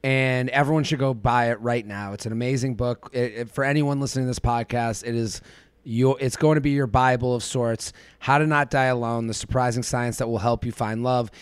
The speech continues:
Um, go, go, go, go get the book right now. Um, okay.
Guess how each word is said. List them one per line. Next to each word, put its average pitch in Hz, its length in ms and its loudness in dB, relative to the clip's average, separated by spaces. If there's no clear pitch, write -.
Um, 123 540 4
go, 143 260 4
go, 127 260 4
go, 113 260 0
go 123 180 2
get 120 180 0
the - 60 -8
book 120 240 2
right 113 200 -2
now. 104 260 -4
Um, 127 380 6
okay. 151 400 6